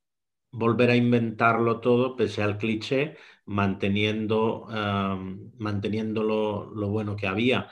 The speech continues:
Y ahora ya por fin vemos cómo parece que de nuevo, eh,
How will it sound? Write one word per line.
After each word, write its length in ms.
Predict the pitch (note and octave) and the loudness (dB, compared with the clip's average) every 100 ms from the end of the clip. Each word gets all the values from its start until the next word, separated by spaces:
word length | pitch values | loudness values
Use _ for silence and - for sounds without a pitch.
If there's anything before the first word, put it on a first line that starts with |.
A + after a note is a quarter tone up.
| - - _ - | -18 -20 _ -4
Y 60 | |
ahora 120 | G2 G2+ | 0 2
ya 180 | G2+ | 2
por 140 | G#2+ G#2 | 0 -2
fin 280 | G#2 G#2 G#2 | -2 -2 0
vemos 380 | G2 G#2+ G#2+ | 0 0 -4
cómo 280 | - G2+ G2+ | -6 -4 -4
parece 400 | G#2 G2+ G#2+ G#2+ | -2 -2 -2 -4
que 120 | A2 | -2
de 100 | G2+ | -2
nuevo, 540 | G2+ A2+ A2 A2 C3 - - - _ _ | -2 0 0 0 -2 -4 -20 -20 _ _
eh, 580 | A2 G#2 G2+ G2 G2 | -4 -2 -2 -2 -6